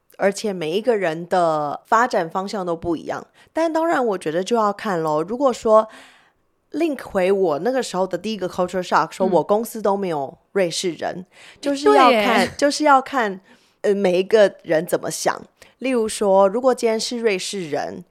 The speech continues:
Speaker 1: 他们如果今天就是要待在瑞士，我今天做一个木工，我今天做一个油漆工，我今天做一个水电工，我一样可以过非常非常好的生活。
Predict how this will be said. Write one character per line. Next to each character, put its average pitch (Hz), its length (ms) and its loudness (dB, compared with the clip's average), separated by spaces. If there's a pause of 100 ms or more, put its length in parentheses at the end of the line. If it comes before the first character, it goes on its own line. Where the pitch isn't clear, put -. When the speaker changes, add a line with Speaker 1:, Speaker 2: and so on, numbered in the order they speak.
(180)
Speaker 1:
他 311 160 -6
们 311 80 -4
如 247 140 -2
果 208 300 2
今 208 180 -4
天 214 140 -2
就 247 160 -4
是 220 80 -2
要 180 120 4
待 175 160 0
在 170 160 2
瑞 156 220 2
士， - 340 -6 (460)
我 170 140 2
今 190 120 -2
天 254 140 0
做 285 180 4
一 226 40 2
个 196 120 2
木 226 220 2
工， 190 320 0
我 147 120 -4
今 180 120 -6
天 180 140 -4
做 190 220 4
一 175 40 2
个 165 140 -2
油 151 160 0
漆 196 240 -6
工， 202 240 -6
我 160 120 -4
今 180 120 -6
天 180 100 -6
做 180 180 2
一 165 60 0
个 170 80 -4
水 139 180 -4
电 165 240 -4
工， 156 260 -4
我 156 100 0
一 165 80 -4
样 247 180 0
可 208 100 -6
以 175 60 -2
过 175 180 0
非 208 200 -4
常 214 120 -4
非 170 100 -6
常 170 80 -2
好 160 140 -2
的 98 140 -8
生 156 320 -4
活。 - 340 -6